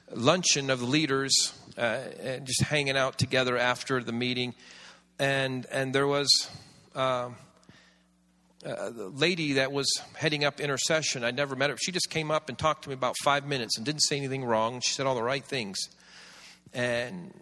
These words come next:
but to tell the shorter version of it, I, I went to the pastor after. I said, "I want to tell you that so-and-so who you have head of intercession,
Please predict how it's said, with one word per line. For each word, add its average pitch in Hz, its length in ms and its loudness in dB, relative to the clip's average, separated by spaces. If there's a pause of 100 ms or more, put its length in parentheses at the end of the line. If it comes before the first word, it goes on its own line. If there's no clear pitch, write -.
(280)
but 127 220 -6
to - 80 -10
tell 143 160 4
the 135 80 -2
shorter 156 360 2
version 127 380 0
of 123 100 0
it, 135 160 0 (480)
I, 123 380 -2
I 120 80 0
went 127 240 -2
to 147 60 2
the 139 100 -4
pastor 123 560 0 (140)
after. 127 320 0 (100)
I 113 40 -6
said, 120 180 0
"I 123 60 4
want 139 180 0
to 165 40 0
tell 151 200 2
you 143 200 -2 (680)
that 123 320 0 (140)
so-and-so 147 580 2
who 127 80 -2
you 131 140 0
have 127 260 2 (220)
head 147 240 0
of 135 100 -4
intercession, 135 640 0